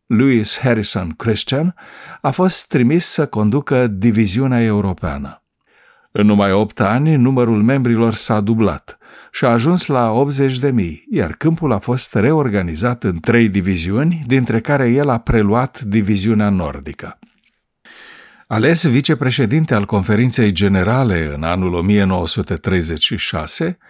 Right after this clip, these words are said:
și-a dedicat ultimii ani lucrării de coordonare la nivel mondial, până la trecerea sa la odihnă în luna martie a anului o mie nouă sute patruzeci și nouă.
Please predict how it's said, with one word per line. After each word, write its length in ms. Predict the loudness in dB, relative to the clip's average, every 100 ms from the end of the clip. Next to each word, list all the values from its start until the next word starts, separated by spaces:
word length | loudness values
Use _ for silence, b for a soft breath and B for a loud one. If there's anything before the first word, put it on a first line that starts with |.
| B B B
și-a 420 | -6 -2 0 2
dedicat 640 | 0 0 0 0 0 -2 0
ultimii 500 | 0 0 0 0 0
ani 280 | 0 0 0
lucrării 520 | 0 0 0 2 2
de 140 | 0
coordonare 720 | -2 -2 -2 -4 -4 -4 -2 -2
la 140 | -2
nivel 300 | -4 -4 -4
mondial, 640 | -2 -4 -4 -4 -2 -4 B B B B _ _
până 260 | 0 2 2
la 140 | 0
trecerea 520 | 0 -2 -2 -2 -6
sa 220 | -6 -6 -6
la 120 | -6
odihnă 680 | -8 -6 -6 -4 -2 -2 -6 _ _ _
în 180 | -2 0
luna 240 | 2 2
martie 720 | 0 -2 -4 -2 -2 -2 -2 -8
a 200 | -8 -6
anului 380 | -6 -4 -6
o 140 | -6 -8
mie 220 | -6 -4
nouă 240 | -4 -6
sute 260 | -6 -8 -8
patruzeci 560 | -8 -10 -8 -8 -8 -10
și 160 | -10
nouă. 420 | -10 -10 -12 -14